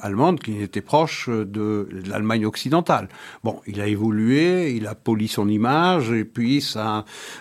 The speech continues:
a <clears throat> fabriqué maintenant le personnage un peu austère que l'on, euh, que l'on connaît, et qui s'inscrit dans le, dans le sillage de la politique menée, euh, traditionnellement par, euh, par l'Allemagne. Donc, il n'y aura pas grande surprise, même si la présence du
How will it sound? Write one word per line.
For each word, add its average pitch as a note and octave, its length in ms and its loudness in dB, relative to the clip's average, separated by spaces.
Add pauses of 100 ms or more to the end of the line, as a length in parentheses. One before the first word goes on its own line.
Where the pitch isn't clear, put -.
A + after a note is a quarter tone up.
a C#3+ 220 2 (100)
<clears throat> F3+ 180 4
fabriqué A#2+ 440 0
maintenant A2 320 -2
le G#2+ 80 -2
personnage A2 640 0
un G#2 100 -4
peu A2 160 -6
austère A2+ 600 0
que A2 100 -2
l'on, G2+ 400 -2 (480)
euh, G2+ 400 0
que - 100 2
l'on G2+ 160 2
connaît, C3+ 480 4
et A#2 80 -2
qui - 140 -12
s'inscrit B2 580 0
dans G2+ 240 -2
le, G2 240 -2 (340)
dans G#2 140 0
le G2+ 100 0
sillage A#2 540 2
de A2 80 -2
la G#2 100 -2
politique A2 440 -4
menée, A2+ 420 2
euh, F#2 200 -8
traditionnellement G2 680 -2
par, G2+ 300 -4 (500)
euh, G2 220 -2 (100)
par G2+ 140 2
l'Allemagne. F#2+ 360 2
Donc, G2 200 -2 (240)
il - 40 -8
n'y - 20 -4
aura F#2+ 140 -4
pas G#2+ 100 2
grande G#2+ 280 -2
surprise, C3 680 0
même G#2+ 240 -2
si C3 460 2
la G#2 100 -2
présence A2 480 0
du A2 180 0